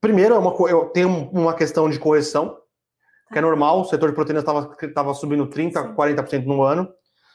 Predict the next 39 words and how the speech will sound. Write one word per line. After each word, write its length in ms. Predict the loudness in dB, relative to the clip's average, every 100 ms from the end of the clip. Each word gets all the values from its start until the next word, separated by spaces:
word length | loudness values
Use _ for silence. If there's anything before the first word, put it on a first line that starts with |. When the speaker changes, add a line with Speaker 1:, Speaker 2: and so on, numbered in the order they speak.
| _
Speaker 1:
Ontem 400 | 2 2 4 2
teve 280 | 4 2 2
uma 180 | 2 2
live 580 | 4 4 2 -2 -6 -10 _ _ _ _
com 180 | 2 4
o 60 | 4
responsável, 880 | 2 2 0 2 0 2 -2 -4 -10 _ _
é, 380 | 0 2 0 -2
por 220 | 0 2
investimentos 460 | 2 0 -2 -6
do 80 | -4
B 120 | -2
N 80 | 0
D 80 | 2
E 120 | 2
S, 300 | 0 -6 -16 _ _
e 100 | 2
ele 220 | 2 2
disse 560 | -2 -2 -2 -4 -10 -12 _ _ _ _
que 120 | 0
o 40 |
B 120 | 2 2
N 120 | 2
D 80 | 4
E 140 | 4
S 160 | 2 -4
vai 240 | 0 0
bus-, 240 | 0 -4 -8 _ -20 -20 _ -20 -20 _ _ _ _ _ _ _ _
que 100 | 0
a 40 |
J 220 | 2 0
B 100 | 2
S 180 | 0 2
é 60 | 0
uma 180 | 2 -2
das 140 | -4
candidatas 600 | -4 -4 -2 -2 0 -2
do 180 | 2 2
banco 600 | 2 0 0 -4 -10